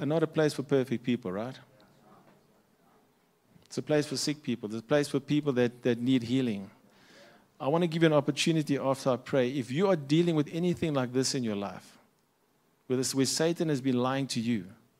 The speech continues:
and I know this is quite a thing to come and stand up in front of people, but if that's you this morning,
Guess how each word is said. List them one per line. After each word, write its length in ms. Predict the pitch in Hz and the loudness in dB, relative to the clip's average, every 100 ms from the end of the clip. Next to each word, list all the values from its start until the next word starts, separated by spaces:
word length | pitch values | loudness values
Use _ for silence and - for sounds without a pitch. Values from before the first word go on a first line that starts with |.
| _ _ - _ _ _ _ | _ _ -20 _ _ _ _
and 120 | 139 | -4
I 60 | 135 | 0
know 160 | 160 160 | 2 2
this 180 | 143 | 2
is 80 | 135 | -2
quite 200 | - 139 | -4 -4
a 80 | 123 | -4
thing 160 | 131 120 | -6 -6
to 100 | 117 | -4
come 180 | 120 | -2
and 80 | 113 | -2
stand 220 | 113 123 | -4 -4
up 120 | 120 117 | -4 -4
in 80 | |
front 200 | 110 117 | -4 -6
of 100 | 104 | -6
people, 320 | - 117 110 101 | -4 -4 -4 -6
but 140 | 117 | -2
if 180 | 120 - | -2 0
that's 300 | 143 170 - | 0 0 -2
you 140 | 165 | -2
this 200 | 147 123 | -2 -4
morning, 380 | 131 120 98 98 | -4 -4 -4 -8